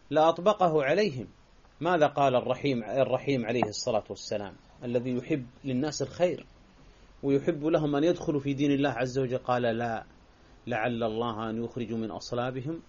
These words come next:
من يعبده لا يشرك به شيئا." هذا قمة الرحمة كان يفعلها النبي صلى الله عليه وسلم. مع من؟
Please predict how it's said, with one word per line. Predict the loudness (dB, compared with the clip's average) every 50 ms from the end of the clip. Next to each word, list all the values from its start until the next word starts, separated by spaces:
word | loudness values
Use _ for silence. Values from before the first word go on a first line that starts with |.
| -16 -10
من | -8 -6 -4 -4
يعبده | -4 -4 -4 -6 -6 -6 -6 -6 -6 -4
لا | -4 -2 -4
يشرك | -4 -4 -6 -10 -10 -10 -10
به | -10 -10 -10 -12 -12 -12
شيئا." | -12 -14 -14 -14 -14 -16 -18 -20 -20 -6
هذا | -2 0 2 2
قمة | 2 4 2 2 2 2 0 -2 -2 -2
الرحمة | -4 -4 -6 -6 -6 -6 -8 -8 -10 -14 -20 -20 -20 -20 -20 -20 -20 -20 -20 -20 -8
كان | -4 -2 0 0
يفعلها | 0 -2 0 -2 -2 -2 -2
النبي | -4 -4 -4 -4 -6
صلى | -6 -8 -6
الله | -2 -2
عليه | 0 0
وسلم. | 0 0 0
مع | 0 2 4
من؟ | 6 8 8 8 6 4 0